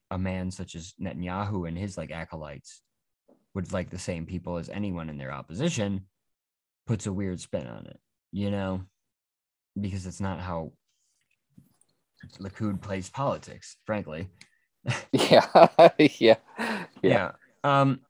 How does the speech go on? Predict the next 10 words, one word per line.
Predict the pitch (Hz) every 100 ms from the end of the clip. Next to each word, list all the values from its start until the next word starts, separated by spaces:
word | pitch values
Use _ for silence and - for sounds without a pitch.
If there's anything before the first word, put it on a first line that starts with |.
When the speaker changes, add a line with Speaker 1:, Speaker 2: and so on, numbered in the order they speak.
| _
Speaker 1:
<clears throat> | 147 160 165 131
so, | 135
yeah, | 139 117 107 101 - _ _ _ _ _ _ _ _ _ _ -
Zay's, | 135 139 135 131 117 - - _ _ _ -
the | - - - _ - - 135
funeral | - 180 175 156 120
is | 113
odd, | 98 90 82 80 - -
man. | 90 87 87 85 -
Uh, | 90 90 87 87